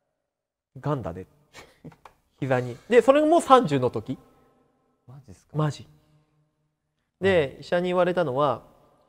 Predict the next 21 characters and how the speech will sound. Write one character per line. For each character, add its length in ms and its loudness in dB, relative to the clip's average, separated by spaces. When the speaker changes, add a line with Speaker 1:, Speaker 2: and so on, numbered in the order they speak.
Speaker 1:
ひ-、 320 -12
要 160 2
は、 120 2
膝 220 2
関 200 2
節 200 -2
が 40 -2
あ 40 -6
り 40 -6
ま 60 -6
す、 60 -14
皿 180 0
が 80 -2
あ 20 -4
り 60 -2
ま 60 -6
す。 80 -18
こ 80 0
の 180 2
間 180 0
に 200 -8